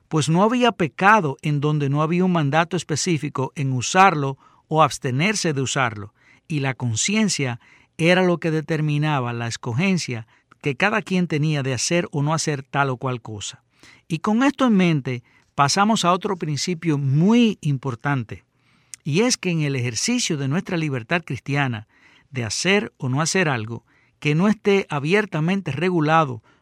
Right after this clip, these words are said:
por la palabra de Dios, la conciencia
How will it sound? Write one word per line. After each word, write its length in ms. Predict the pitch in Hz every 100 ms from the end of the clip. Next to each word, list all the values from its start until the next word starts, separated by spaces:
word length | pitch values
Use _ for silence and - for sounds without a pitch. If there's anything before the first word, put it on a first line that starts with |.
| _
por 180 | 131 127
la 140 | 120
palabra 500 | 107 110 139 185 196
de 120 | 175
Dios, 360 | 139 139 127 - _ _ -
la 320 | 127 175 220
conciencia 880 | 240 220 208 190 214 220 - 117